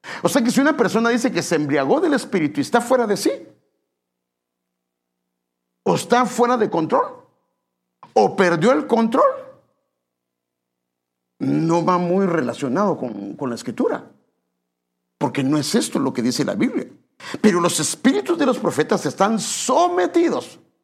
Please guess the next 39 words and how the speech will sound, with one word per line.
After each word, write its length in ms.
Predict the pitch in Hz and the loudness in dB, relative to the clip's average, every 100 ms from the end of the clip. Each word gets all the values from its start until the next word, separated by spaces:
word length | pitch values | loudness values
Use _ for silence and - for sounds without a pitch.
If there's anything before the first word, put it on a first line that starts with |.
| _ _ _ _ - - | _ _ _ _ -6 0
O 60 | |
sea 120 | 143 202 | 2 2
que 80 | |
la 140 | 240 165 | 2 2
persona, 520 | 165 - - 311 392 | 0 2 2 4 4
aunque 200 | 277 196 | 2 0
esté 200 | - 226 | 0 2
haciendo 540 | 226 - 202 202 170 - | 0 0 0 2 0 2
algo, 340 | 214 269 160 | 2 2 2
un 140 | 160 196 | 2 0
acto 260 | - 226 | 2 0
profético, 640 | - 127 - 226 233 202 156 | 0 -2 -2 -2 -2 -2 0
lo 140 | 127 | 0
que 80 | - | -4
sea, 320 | 175 220 226 - - | 0 0 0 -4 -2
está 320 | 151 - 220 | 0 0 0
consciente 680 | 214 208 202 214 311 403 226 | 0 0 0 0 0 2 0
de 100 | 165 | 0
lo 100 | 147 | 0
que 60 | 123 | -2
está 160 | - | -6
haciendo. 340 | 156 220 151 147 | -2 0 2 -2
Pero 140 | 208 | 0
imagínense, 480 | 262 165 359 508 170 | 0 2 0 0 0
hermano, 280 | 139 131 - - _ _ _ _ _ _ _ _ _ - - - - | 0 -2 -4 -14 _ _ _ _ _ _ _ _ _ -20 -20 -6 0
que 80 | |
venga 180 | 240 320 | 2 2
una 180 | 349 285 | 2 2
persona 420 | 220 - 208 214 | 2 2 0 0
y 20 | |
que 160 | 190 160 | 0 0
comienza 380 | 156 190 240 180 | 0 -2 0 0
a 20 | |
danzar 400 | 131 123 - 180 | 0 0 0 0
y 60 | 143 | 0
comienza 420 | 147 170 135 143 | 0 0 0 -2
a 40 | |
dar 180 | 135 120 | -2 -4
vueltas 640 | 110 131 123 - - - | -4 -6 -6 -10 -18 -18